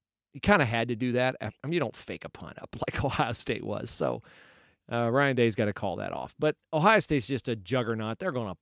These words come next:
pound Michigan State. And unfortunately, not really, because I don't care for Michigan State's football program, but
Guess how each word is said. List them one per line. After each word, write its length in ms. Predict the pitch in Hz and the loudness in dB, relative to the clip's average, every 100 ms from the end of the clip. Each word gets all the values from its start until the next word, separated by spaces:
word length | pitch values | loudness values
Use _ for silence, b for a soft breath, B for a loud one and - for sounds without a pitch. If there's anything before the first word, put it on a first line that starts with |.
| - | -8
pound 560 | - 135 131 131 120 | -2 2 2 2 2
Michigan 460 | 113 117 - 110 110 | 0 0 -2 -4 -4
State. 460 | - 113 104 107 _ _ _ _ _ _ _ - | -4 -2 -2 -4 _ _ _ _ _ _ _ -2
And 300 | 160 165 165 | 2 6 6
unfortunately, 1000 | 180 175 - 269 - 320 208 135 170 233 _ | 6 4 10 10 10 4 4 4 2 0 _
not 220 | - 85 | -12 -12
really, 280 | 80 87 90 - _ | -12 -12 -14 -16 _
because 260 | - 107 104 | -10 -6 -6
I 80 | 101 | -6
don't 160 | 98 | -10
care 200 | - 110 | -10 -10
for 100 | 107 | -10
Michigan 380 | 110 110 113 107 | -10 -10 -10 -10
State's 320 | - 107 104 | -10 -10 -10
football 320 | - - 110 104 | -10 -10 -8 -6
program, 400 | 113 123 147 139 | -6 -4 -2 2
but 180 | 156 | 2